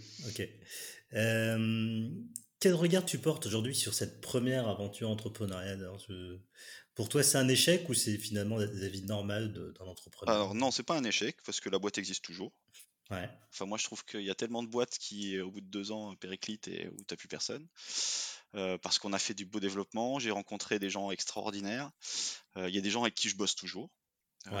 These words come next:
Speaker 1: Ouais.
Speaker 2: des gens avec qui j'ai encore contact. Euh, j'ai formé des gens.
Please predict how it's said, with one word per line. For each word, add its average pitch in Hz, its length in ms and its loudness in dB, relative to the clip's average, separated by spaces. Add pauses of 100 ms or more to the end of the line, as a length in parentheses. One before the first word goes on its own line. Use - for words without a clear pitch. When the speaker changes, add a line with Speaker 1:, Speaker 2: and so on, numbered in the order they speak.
Speaker 1:
Ouais. 123 60 -2
Speaker 2:
des - 80 -10
gens 101 100 -6
avec 92 120 -10
qui - 120 -10
j'ai 85 100 -8
encore - 240 -18
contact. - 560 -12 (560)
Euh, 87 520 -2 (760)
j'ai 92 180 4
formé 131 380 4
des 113 100 2
gens. 85 180 -8